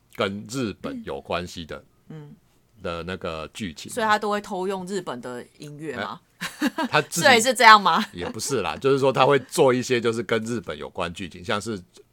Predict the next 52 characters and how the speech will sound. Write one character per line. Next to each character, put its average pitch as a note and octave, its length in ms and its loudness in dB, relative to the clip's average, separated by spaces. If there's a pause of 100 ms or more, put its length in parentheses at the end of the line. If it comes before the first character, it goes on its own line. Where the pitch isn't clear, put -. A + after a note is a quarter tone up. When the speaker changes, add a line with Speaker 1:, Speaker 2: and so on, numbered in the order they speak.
Speaker 1:
呃， F2 160 -8
之 A#2+ 160 -10
前 G#2+ 180 -2
就 G#2 140 -2
有 D#2+ 140 -4
那 F2 100 -8
种 F#2 240 -8 (180)
东 C3+ 220 2
瀛 F2 280 -6
要 G2+ 360 2
入 A#2 240 0
侵 F#2 420 -8 (520)
中 G#2+ 320 -2
原， G#2 160 -8 (160)
Speaker 2:
嗯。 D#3+ 280 -14
Speaker 1:
就 G#2+ 140 -6
是 F2+ 280 -10
中 G#2 260 -4
原 D#2 160 -6
就 F2+ 180 -8
是 F2+ 220 -8
群 F2 260 -12
侠 E2 180 -10
起 - 140 -16
来 C#2+ 240 -14
抵 - 180 -20
抗 - 220 -12 (100)
这 - 100 -12
样 E2+ 180 -16
子。 - 120 -20 (180)
Speaker 2:
哦， D#3+ 180 -12
Speaker 1:
然 G3 80 0
后 - 80 4
Speaker 2:
所 C#4+ 80 4
以 A#3+ 40 0
没 A#3 100 0
有 F#3 100 2
朝 C3+ 260 -6
鲜。 - 240 -8 (600)
Speaker 1:
它 F#3 180 6 (160)
中 F3 260 6
间 E3+ 220 6
其 C3+ 180 -2
实 A#2 200 -2
也 G#2 60 2
有 A2 140 4
一 G#2 60 -2
个 G2+ 100 -2
叫 G2 160 -2
做 G2 200 -2
太 C#3 240 6
极 F2 200 -6